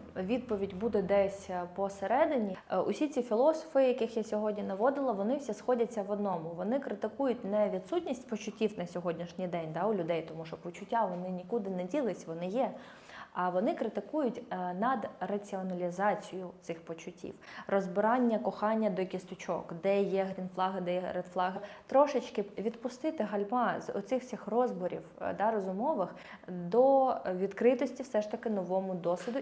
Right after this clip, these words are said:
і просто почуттям, відкритості ризику. Не може бути єдиної норми у стосунках і у коханні. І треба давати собі право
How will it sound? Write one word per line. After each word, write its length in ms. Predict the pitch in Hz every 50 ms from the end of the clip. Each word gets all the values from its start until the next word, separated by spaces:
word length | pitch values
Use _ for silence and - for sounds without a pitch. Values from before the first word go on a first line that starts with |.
| - -
і 80 | 233
просто 580 | 226 - - 202 190 180 175 180 175 180 - 240
почуттям, 540 | 240 - 226 220 - - - 240 - 208 175 160 165
відкритості 640 | 180 180 - 247 254 247 240 240 - - - 220 - - - - -
ризику. 560 | 208 220 240 233 208 165 - - - - -
Не 140 | 208 220 226
може 400 | 226 226 226 208 185 170 175 180
бути 320 | 175 175 196 226 233 -
єдиної 600 | 214 180 196 180 180 196 190 180 175 175 170 175
норми 480 | 175 175 180 180 170 175 180 202 247 285 - - - - - -
у 160 | - 220 202 196
стосунках 600 | 208 - 170 165 - 208 233 277 269 262 - - - -
і 100 | 214 214
у 160 | 208 190 196
коханні. 480 | 196 - 185 - - 175 170 - - -
І 60 | -
треба 280 | 185 - 240 254 220 214
давати 400 | 185 208 196 220 220 220 202 190
собі 260 | - - 185 175 185
право 340 | 180 - - 202 196 185 170